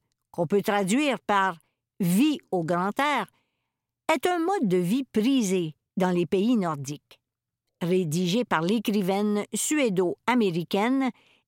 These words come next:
Linda Åkesson McGurk, ce guide des us et coutumes scandinaves nous invite à ralentir et à se reconnecter à la nature à coups de balades en soirée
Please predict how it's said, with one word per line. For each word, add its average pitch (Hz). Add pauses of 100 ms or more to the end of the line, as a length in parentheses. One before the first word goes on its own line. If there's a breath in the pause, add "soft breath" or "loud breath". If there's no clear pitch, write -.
Linda 254 (640)
Åkesson 202 (340)
McGurk, 208 (720)
ce 339
guide 277
des 196
us 285
et 185
coutumes 220
scandinaves 208 (320 soft breath)
nous 302
invite 320 (180)
à 233
ralentir 190 (460)
et 269
à 285
se -
reconnecter 220
à 170
la 160
nature 196 (400 loud breath)
à 285
coups 254
de 156
balades 175 (180)
en 285
soirée 185